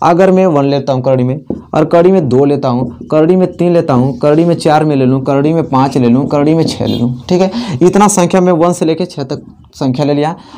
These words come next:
मान लीजिए करड़ी में सात भी ले ले रहा हूँ, करड़ी में आठ भी ले ले रहा हूँ और करड़ी में नौ ले रहा हूँ। ठीक है, इतनी संख्या है। इन संख्या में से हमें बताना है कि कौन सी संख्या परिमेय है और कौन सी संख्या अपरिमेय संख्या है।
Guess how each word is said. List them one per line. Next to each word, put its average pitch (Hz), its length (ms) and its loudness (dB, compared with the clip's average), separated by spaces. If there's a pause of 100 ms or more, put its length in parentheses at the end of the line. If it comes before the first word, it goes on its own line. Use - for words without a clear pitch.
(200)
मान 151 140 2
लीजिए 175 180 2
करड़ी 156 240 2
में 165 100 0
सात 147 220 2
भी 135 120 0
ले 156 100 2
ले 147 120 2
रहा 139 120 0
हूँ, 135 160 -2
करड़ी 135 220 0
में 143 140 -2
आठ 135 220 0
भी 127 120 -2
ले 143 120 0
ले 135 60 0
रहा 127 140 0
हूँ 131 120 -2
और 131 180 -4
करड़ी 123 200 0
में 147 120 -2
नौ 123 160 0
ले 113 120 -4
रहा 120 100 -4
हूँ। 135 160 -8
ठीक 190 160 0
है, 208 420 -4
इतनी 214 300 4
संख्या 180 340 0
है। 131 180 -2 (280)
इन 220 120 2
संख्या 208 300 0
में 214 60 0
से 208 100 -2
हमें 196 120 2
बताना 190 280 2
है 196 80 0
कि 175 60 -6
कौन 196 160 -2
सी 196 80 -8
संख्या 185 240 0
परिमेय 185 280 2
है 202 240 2
और 170 160 2
कौन 180 180 0
सी 180 100 -2
संख्या 165 380 0
अपरिमेय 135 400 0
संख्या 107 300 -6
है। 127 140 -10